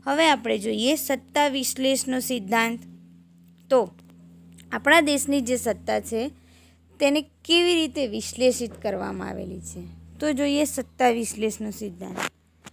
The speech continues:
રાજ્ય વતી સરકાર જે કાર્યો કરે છે તે એકબીજાથી જુદા છે. એટલે કે દરેક રાજ્ય સરકાર જે કાર્યો કરે તે એકબીજાથી જુદા છે.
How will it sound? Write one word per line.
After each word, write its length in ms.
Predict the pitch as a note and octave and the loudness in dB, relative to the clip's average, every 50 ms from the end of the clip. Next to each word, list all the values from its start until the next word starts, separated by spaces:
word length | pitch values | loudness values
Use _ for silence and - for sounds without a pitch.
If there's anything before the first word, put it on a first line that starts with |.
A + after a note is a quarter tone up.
| _ _ _ - G#3+ | _ _ _ -12 -6
રાજ્ય 560 | G#3 G3+ G3+ G3 F#3 - - - C4+ D#4 E4 | -2 -2 -2 -2 -2 -6 -4 0 2 2 4
વતી 560 | D#4 D#4+ B3 B3+ - D4+ D4+ D4 D4+ D4+ D4 | 2 2 0 -2 -6 -4 -4 -4 -4 -4 -6
સરકાર 580 | - - A#3+ A3+ A3 - - C4 C4 C4+ C4+ B3 | -6 -4 -4 -4 -4 -6 -4 -2 0 0 -2 -4
જે 380 | G#3+ - - G3+ A#3 C4 D#4 | -6 -10 -6 0 2 2 2
કાર્યો 460 | D4 - D4+ C4+ C4 B3+ B3 B3+ B3 | 0 0 0 0 0 0 0 -2 -2
કરે 360 | A#3+ - A3+ G#3+ G3 G#3 G3+ G3+ | -2 -2 -4 -2 -2 -2 -4 -4
છે 420 | - - A3+ G#3+ A#3 C#4 - F4+ D#4+ - _ _ - | -4 -6 -2 -2 -2 -2 -4 -8 -14 -18 _ _ -4
તે 240 | D4 D#4 E4+ - _ - B3+ | 0 0 0 0 _ -6 -6
એકબીજાથી 800 | C#4 C4 - - A#3 A#3 A3+ F#3 G#3+ A3+ A#3 A3+ - - C#4 B3+ | -6 -6 -6 -8 -8 -8 -6 -2 0 0 0 0 -2 -4 -6 -6
જુદા 340 | A3 B3+ A#3+ A3+ B3 B3 | -4 -6 -2 0 0 0
છે. 220 | A#3 - - B3+ A#3+ | 0 -2 -4 -6 -6
એટલે 840 | B3+ C4 _ _ _ _ _ _ _ _ _ _ _ - A#3 A#3+ A#3 | -6 -8 _ _ _ _ _ _ _ _ _ _ _ -12 -10 -10 -8
કે 160 | - C4+ C4 | -4 -4 -4
દરેક 440 | A3 G#3 G#3 G3 G#3 B3+ C#4+ C#4+ E4 | -2 0 0 4 4 4 4 4 2
રાજ્ય 340 | D4+ C#4 C4 A#3 A#3+ C#4 | 2 2 0 0 -2 -4
સરકાર 400 | C4+ C#4 D4 C4+ C4 - C#4 C#4 | -2 0 -2 -2 -2 -2 -2 -2
જે 200 | C4+ A#3+ C#4 C#4+ | -2 0 -2 -4
કાર્યો 380 | C4+ - C#4 C4+ C4+ C#4 C#4+ C#4 | -2 0 0 0 0 0 -4 -4
કરે 260 | C#4 D#4 D4 C4+ B3 | 0 0 0 0 -2
તે 200 | A#3 - B3 A#3 | -4 -2 -2 -2
એકબીજાથી 600 | A#3 - A#3+ A#3+ B3 G#3 A#3+ B3 B3 B3 C#4 C4 | -2 -4 -6 -8 -6 0 0 0 0 0 -4 -6
જુદા 320 | A#3 C#4 D4+ C4+ D4+ C4+ A3+ | -4 -4 0 4 4 4 4
છે. 280 | - - F#3+ F3 E3+ | 2 -2 -10 -10 -12